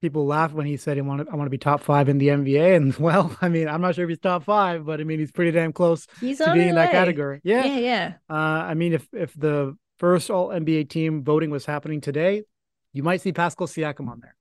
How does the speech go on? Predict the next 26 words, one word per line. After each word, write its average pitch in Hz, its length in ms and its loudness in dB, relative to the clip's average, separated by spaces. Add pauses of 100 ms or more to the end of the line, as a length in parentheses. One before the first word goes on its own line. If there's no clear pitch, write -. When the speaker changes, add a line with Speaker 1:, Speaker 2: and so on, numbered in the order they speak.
(120)
Speaker 1:
So 135 360 -8 (460)
very 180 240 4
cool 180 220 4
for 165 160 -2
him. 170 320 -2
Um, 147 180 -12
hopefully 151 260 -4
that 147 140 -4
continues. 175 580 -2
And 143 120 -6
obviously 147 420 -4 (420)
Raptors 143 240 -8
get 143 140 -4
healthy. 185 540 -2 (320)
They 151 80 -4
start 151 240 -4
flourishing. 175 500 0
They 147 140 -2
start 151 260 -6
stringing 156 240 -8
together 147 320 -4
some 139 300 -10
consistency 170 680 -4
because, 151 320 -4
my 147 200 -2
God, 185 400 4